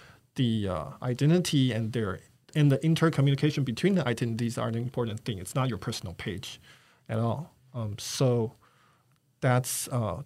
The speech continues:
their breakthrough. And it, and it's a genuine breakthrough. Um, so, yeah, but I, I honestly don't s-,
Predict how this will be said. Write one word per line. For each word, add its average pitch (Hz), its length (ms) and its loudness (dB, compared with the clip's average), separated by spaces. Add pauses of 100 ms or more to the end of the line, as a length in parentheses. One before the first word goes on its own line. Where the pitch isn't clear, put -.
(100)
their 139 180 10
breakthrough. 117 580 0 (280)
And 120 120 -4
it, 127 160 -2
and 160 120 4
it's 175 140 2
a 147 60 2
genuine 127 440 2 (120)
breakthrough. 160 480 0 (260)
Um, 107 400 -6
so, 123 480 2 (640)
yeah, 190 180 4 (160)
but 135 280 4 (220)
I, - 180 4
I 165 120 10
honestly 175 420 6
don't 135 340 4
s-, - 460 -6